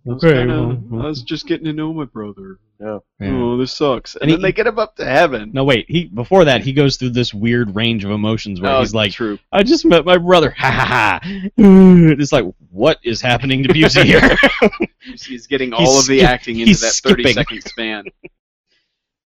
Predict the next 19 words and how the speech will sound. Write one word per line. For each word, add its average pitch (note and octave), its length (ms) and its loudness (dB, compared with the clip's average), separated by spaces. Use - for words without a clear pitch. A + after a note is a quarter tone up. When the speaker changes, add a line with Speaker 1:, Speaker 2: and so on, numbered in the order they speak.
Speaker 2:
Yeah, A2+ 160 -2
but G#2+ 140 -10
then C#3 320 0
he A#2 160 -4
magically A2 460 -2
reappears G2+ 420 -6
on F#2+ 80 -12
the F#2 60 -14
couch F#2 520 -14
in G2+ 120 -16
a F#2+ 40 -12
suit, F#2 320 -10
which F#2 220 -14
Speaker 1:
In G#2 140 -14
heaven. G2+ 200 -14
Speaker 2:
really G2 200 -4
just F#2 160 -12
means F2+ 300 -14
that F#2 140 -14